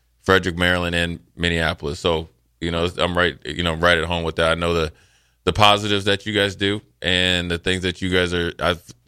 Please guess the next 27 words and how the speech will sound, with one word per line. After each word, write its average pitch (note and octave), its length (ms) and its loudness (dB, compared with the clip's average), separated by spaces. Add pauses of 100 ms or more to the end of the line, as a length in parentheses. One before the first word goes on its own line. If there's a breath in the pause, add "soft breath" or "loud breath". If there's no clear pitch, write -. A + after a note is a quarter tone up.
selfless - 680 -2
in, E2+ 220 -6
in E2 140 -4
the D#2+ 60 -8
things E2+ 240 -2
that D#2+ 180 -8
you D#2+ 40 -8
do E2 180 -2
for D#2+ 140 -6
the D#2 100 -2
community D#2+ 460 -4
and D#2+ 220 -6 (300)
young E2 240 0
knuckleheads E2 440 -2
like D#2+ 140 0
myself. D#2 460 0 (400 soft breath)
But A2+ 260 6 (460 soft breath)
without G#2+ 280 4
further A2 280 4
ado, A2+ 400 0 (240)
um, F#2+ 640 2 (100)
introduce A2+ 520 0
yourself G#2 520 0
to G2+ 160 2
the F#2 160 0
afternoon G2 840 0 (260)
listeners. F2+ 680 0